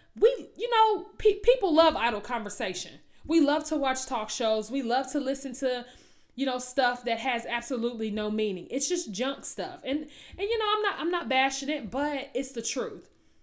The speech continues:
And so I just wanted to share that with you guys.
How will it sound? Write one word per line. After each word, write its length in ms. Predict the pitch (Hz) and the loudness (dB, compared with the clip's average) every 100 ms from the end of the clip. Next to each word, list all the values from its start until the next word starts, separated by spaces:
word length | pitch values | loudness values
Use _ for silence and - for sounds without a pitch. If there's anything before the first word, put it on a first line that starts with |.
| - - - - | -20 -8 -8 -6
And 140 | 262 269 | -8 -4
so 380 | 302 269 254 - - - - - - - - - | 0 0 0 -8 -20 -20 -20 -20 -20 -20 -18 -2
I 100 | 277 | -2
just 200 | 320 294 | 0 -4
wanted 220 | 285 262 | -4 -6
to 80 | 247 | -6
share 200 | 247 208 | -4 -4
that 160 | 180 | -6
with 180 | 151 180 | -10 -12
you 60 | 190 | -10
guys. 380 | 147 87 - | -10 -12 -16